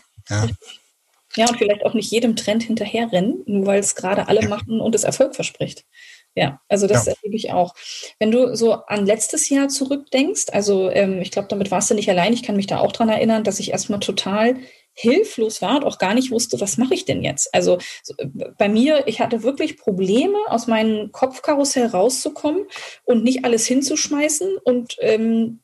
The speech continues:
Speaker 2: also das war wie so ein Sog, der mich runtergezogen hat. Und ich, äh, hab wirklich wirklich Wochen gebraucht, um da rauszukommen und hab die Menschen bewundert, bei denen das schneller irgendwie ging, die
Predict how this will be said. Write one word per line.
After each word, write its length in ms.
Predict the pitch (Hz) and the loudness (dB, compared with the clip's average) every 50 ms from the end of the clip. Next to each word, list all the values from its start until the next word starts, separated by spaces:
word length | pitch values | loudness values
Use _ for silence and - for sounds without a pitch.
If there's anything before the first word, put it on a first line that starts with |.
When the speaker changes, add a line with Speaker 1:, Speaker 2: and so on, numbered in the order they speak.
| _ - | _ -2
Speaker 2:
also 160 | 214 208 214 | 0 2 2
das 160 | 214 196 - | 2 2 0
war 120 | 220 214 | 0 -2
wie 80 | 208 214 | 0 0
so 120 | 214 262 | 2 4
ein 80 | 269 262 | 4 4
Sog, 440 | 214 190 185 214 214 208 208 - - | 4 2 2 4 4 2 2 -2 -2
der 100 | - 175 | -2 -2
mich 160 | 165 160 - | -2 -2 -2
runtergezogen 600 | - 165 170 170 170 165 156 - - 175 165 165 | -2 -2 -2 -2 -2 -2 -2 0 0 0 0 0
hat. 120 | 160 151 147 | -2 -4 -4
Und 120 | 170 170 | -4 -4
ich, 140 | 170 - - | -4 -2 -2
äh, 100 | - - | -2 -2
hab 280 | - - - 202 - - | -2 -2 -4 -2 0 -2
wirklich 400 | 240 233 285 302 302 294 - - - - - - - - _ - - _ - | 0 2 0 0 -2 -4 -8 -12 -14 -14 -14 -14 -16 -18 _ -20 -20 _ -10
wirklich 520 | 202 208 220 269 262 - 320 - 240 196 196 | -4 0 0 0 0 0 -2 -2 -4 -2 0
Wochen 320 | 202 226 233 - 440 427 | 0 0 2 2 2 2
gebraucht, 760 | 370 269 - 208 - 180 165 196 269 415 - - - - - _ - | 2 2 0 0 0 2 2 4 2 2 0 -6 -16 -20 -10 _ 0
um 160 | 254 240 233 | 2 2 2
da 120 | 226 208 | 2 0
rauszukommen 760 | 202 202 180 190 262 262 - - 302 285 - - 311 359 359 - | 0 2 2 2 2 0 -2 -6 -8 -6 -2 0 0 2 2 0
und 160 | 233 233 - | -2 0 -2
hab 180 | 220 214 - - | -4 -4 -2 0
die 120 | 233 254 | 2 4
Menschen 320 | 269 277 262 269 - 262 240 | 4 4 2 2 0 0 0
bewundert, 380 | 220 190 196 220 233 240 233 | 0 0 2 2 2 2 2
bei 80 | 233 220 | 0 0
denen 160 | 208 214 208 | 0 0 0
das 160 | 208 208 214 - | 0 -2 -2 -2
schneller 380 | - 208 - 180 180 175 - | -2 0 0 2 2 2 2
irgendwie 320 | - 160 156 165 - 170 170 | 2 0 -2 -2 -6 -6 -4
ging, 240 | - 165 165 165 | -4 -2 -2 -2
die 260 | 165 185 175 175 175 | -2 0 -2 -2 -4